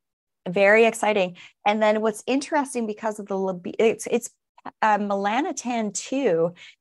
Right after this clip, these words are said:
is considered the Barbie peptide. There's also, there's a few key, three key elements that gives it that name.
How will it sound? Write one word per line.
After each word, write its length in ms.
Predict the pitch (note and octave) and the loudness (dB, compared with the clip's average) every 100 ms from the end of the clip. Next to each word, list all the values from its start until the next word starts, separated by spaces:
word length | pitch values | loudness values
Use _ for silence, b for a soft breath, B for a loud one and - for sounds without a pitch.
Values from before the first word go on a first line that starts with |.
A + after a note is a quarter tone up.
| - | -6
is 160 | A3+ G#3+ | -6 -4
considered 540 | A#3+ A#3 B3 A#3+ A#3+ | -6 -4 0 2 2
the 60 | G#3 | 0
Barbie 640 | F3 F3 E3+ F3 F3 F3 | -4 0 2 0 -4 -8
peptide. 640 | - - _ - - - - _ _ _ _ _ _ | -10 -14 _ -12 -10 -12 -16 _ _ _ _ _ _
There's 240 | G3 G3+ G3 | -2 0 0
also, 480 | F#3+ G3 G#3+ A#3 A3 - | 2 2 2 -2 -4 -4
there's 220 | G3+ F#3+ | -4 -4
a 40 | F3 | -6
few 320 | - A#3 B3 | -4 2 2
key, 460 | B3+ - A3+ G3+ F#3 - | 2 0 0 0 -4 0
three 220 | C4 C#4 | 2 2
key 220 | - B3 | 2 2
elements 560 | F#3+ G3+ G3 D#3+ D#3+ - | 4 4 2 -2 -6 -6
that 200 | E3 - | -8 -6
gives 260 | E3+ E3+ | -8 -8
it 120 | F3+ - | -12 -2
that 240 | D#3+ - | -2 -2
name. 340 | - E2+ - | -8 -8 -8